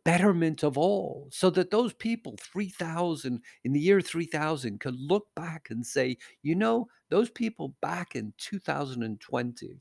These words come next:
two thousand and twenty-one, those people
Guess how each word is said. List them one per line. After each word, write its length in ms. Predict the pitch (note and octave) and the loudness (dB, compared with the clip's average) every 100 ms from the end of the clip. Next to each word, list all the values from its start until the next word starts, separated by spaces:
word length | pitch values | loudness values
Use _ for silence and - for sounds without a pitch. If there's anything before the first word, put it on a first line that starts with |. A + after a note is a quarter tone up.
| - | -14
two 160 | F3 | -14
thousand 440 | E3+ D3+ C#3 B2+ A2+ | -2 0 0 -4 -10
and 100 | A#2 | -8
twenty-one, 720 | - B2 A#2+ A#2+ C#3 A#2+ G#2 _ - - - - _ _ _ _ _ _ | 0 0 2 0 -2 -4 -8 _ -20 -20 -20 -20 _ _ _ _ _ _
those 280 | G#3 A#3 G3+ | 4 4 4
people 680 | - G#3 G#3+ - G#2 G#2+ | -2 -2 0 0 0 -2